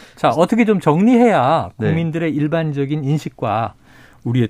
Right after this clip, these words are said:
Speaker 1: 또 역사의 팩트에 맞는 정리가 될까요?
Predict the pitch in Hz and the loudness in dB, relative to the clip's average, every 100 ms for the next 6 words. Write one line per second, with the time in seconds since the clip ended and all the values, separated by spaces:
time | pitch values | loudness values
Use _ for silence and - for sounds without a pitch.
0 | - 123 98 123 127 - 143 127 214 - | -2 -6 -6 -6 -6 -2 -4 -2 -4 -4
1 | - 196 143 147 - 156 147 226 247 160 | -2 2 2 0 -4 -4 0 2 0 -2
2 | 151 135 113 - 117 175 | -2 -4 -6 -12 -12 -12